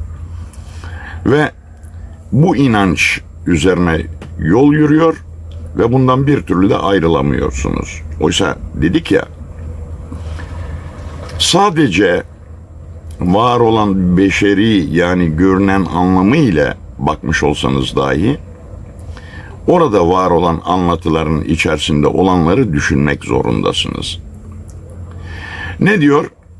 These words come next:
"Biz Kur'an'ı başınızın üzerine kaldırdık." E, sizin inandığınız kişi bu yol içerisinde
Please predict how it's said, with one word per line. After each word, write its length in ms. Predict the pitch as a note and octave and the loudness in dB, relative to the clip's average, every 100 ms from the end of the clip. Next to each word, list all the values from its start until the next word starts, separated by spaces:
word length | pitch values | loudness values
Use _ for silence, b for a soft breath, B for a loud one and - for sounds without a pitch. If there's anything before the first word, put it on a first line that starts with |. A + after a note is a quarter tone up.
| B B B B - - - - - - - - - - - - - F#2+ | B B B B -20 -18 -18 -18 -18 -18 -16 -16 -16 -16 -16 -16 -4 2
"Biz 300 | A2+ F3 - | 4 4 2
Kur'an'ı 720 | - G#2 - G#2+ G#2+ C3+ - - F#2 | 2 2 2 2 4 2 0 -6 0
başınızın 600 | G2 - F#2+ F#2 C3 F#2+ | 2 2 2 2 2 2
üzerine 520 | F#2+ D#2 F#2 F2+ G2 | 2 4 4 4 2
kaldırdık." 640 | E2 D2+ - C2 B1+ - - - - - - - - - - - - - - - - - - - - - - - - - - - - - - - - - - - - - - - - - - - - - - - - - | 0 -2 0 -2 -4 -8 -10 -12 -12 -14 -16 -18 -16 -16 -16 -6 -4 -6 -14 -16 -16 -16 -16 -18 -18 -18 -18 -16 -16 -16 -18 -18 -20 -20 -18 -18 -18 -18 -18 -16 -16 -18 -16 -18 -18 -18 -16 -12 -12 -12 -14 -16 -12 -6
E, 80 | B1 | -4
sizin 420 | - D#2+ G2+ F#2+ | 0 2 2 2
inandığınız 920 | F2+ F#2+ F#2 F2+ F2 F2+ F2 F2 D#2+ - | 0 2 4 4 4 4 4 2 0 -2
kişi 420 | F2 - G2 C#2 - - - - - - - - B B B B B B F#3 B B B B B - - - - - | -2 0 0 -2 -4 -18 -18 -18 -18 -18 -16 -16 B B B B B B -16 B B B B B -18 -18 -20 -16 -4
bu 240 | - A#2+ D3+ | 4 6 6
yol 340 | C3 B2+ A#2+ - | 6 4 2 0
içerisinde 1000 | - A#2+ F#2+ - F2 F2 D#2+ F2+ E2 | 0 2 2 2 0 0 2 2 2